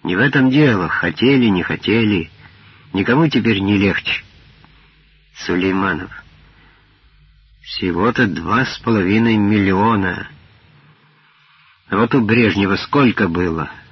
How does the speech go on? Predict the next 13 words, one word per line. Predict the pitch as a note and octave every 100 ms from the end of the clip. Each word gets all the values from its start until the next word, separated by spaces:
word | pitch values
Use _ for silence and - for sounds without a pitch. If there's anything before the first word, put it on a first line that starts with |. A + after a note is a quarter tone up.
| -
Балакирев? | F#2 F#2+ F#2+ F2+ - E2 D#2 - - - - - - _ _ _ _ _ _ _
И | -
они | G2 G2
никому | A#2 A#2 B2 A#2+
не | B2+ A#2+
нужны | A#2 G2 A#2+ C#3+
оказались. | - D#2+ D2+ D#2 - - - - -
Сулейманов. | - F2 F2 F#2 F2+ F2 F2
Правильно. | - F#2+ B2 C#3+ C3+ F2 - - - - _ _ - _ _ _ -
В | F2+
гробу | F2+ A2 A#2 C3 B2+
карманов | B2+ B2 B2+ B2+ B2
нет. | A#2+ B2 F2